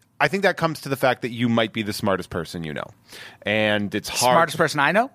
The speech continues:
Speaker 1: Yeah.
Speaker 2: Yeah, yeah, yeah.
Speaker 1: And I think it's very hard for you to admit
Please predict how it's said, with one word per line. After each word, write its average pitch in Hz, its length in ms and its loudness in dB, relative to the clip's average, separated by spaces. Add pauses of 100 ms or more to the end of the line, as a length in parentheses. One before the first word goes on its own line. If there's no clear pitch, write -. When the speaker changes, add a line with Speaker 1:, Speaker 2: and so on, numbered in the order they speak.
Speaker 1:
Yeah. 294 380 4 (260)
Speaker 2:
Yeah, 453 60 -2
yeah, 415 340 -4
yeah. 370 100 -8
Speaker 1:
And 170 120 4
I 180 40 4
think 196 140 0
it's 170 120 -4
very 180 200 4
hard 139 280 2
for - 140 -6
you 139 160 2
to 131 200 2
admit 117 360 2